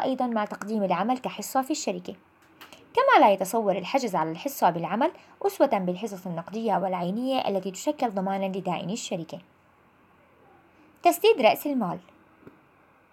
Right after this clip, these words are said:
نصت المادة ستة وخمسين من قانون الشركات على أنه يحدد رأس مال الشركة المحدودة المسؤولية بالليرات السورية ما لم تجز الوزارة للشركة تحديد رأس مالها بعملة أخرى،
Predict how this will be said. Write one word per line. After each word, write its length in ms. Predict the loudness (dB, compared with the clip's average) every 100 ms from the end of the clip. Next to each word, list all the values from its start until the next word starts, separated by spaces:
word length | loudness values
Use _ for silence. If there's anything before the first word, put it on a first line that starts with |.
| 4
نصت 240 | 6 6 2
المادة 340 | 2 2 2
ستة 320 | -4 -2 2
وخمسين 460 | 2 2 -4 0 -2
من 120 | 0
قانون 380 | 0 0 0 -4
الشركات 520 | -4 -4 -2 -2 -2
على 180 | -2 -2
أنه 460 | -2 -4 -4 -4 -6 _ _ _ _ _ _ _ _ _ _ -20 -6 -2
يحدد 440 | 2 6 6 6
رأس 220 | 2 2
مال 160 | -4 -2
الشركة 380 | -4 -4 -4 -4
المحدودة 440 | -4 -4 -2 -2 -4
المسؤولية 640 | -8 -6 -6 -2 0 0 -2 -20 -2
بالليرات 560 | 6 8 8 6 4 2
السورية 520 | -6 -2 -2 -2 -8 -12 _ -20 _
ما 80 | 4 6 4
لم 60 |
تجز 280 | 0 -2 -2
الوزارة 540 | 2 2 6 6 6
للشركة 500 | 4 0 -2 -2 -2
تحديد 400 | -2 -2 -4 0
رأس 220 | 0 0 -2
مالها 360 | 0 2 2
بعملة 540 | 0 0 -2 2 2 2
أخرى، 280 | -4 -10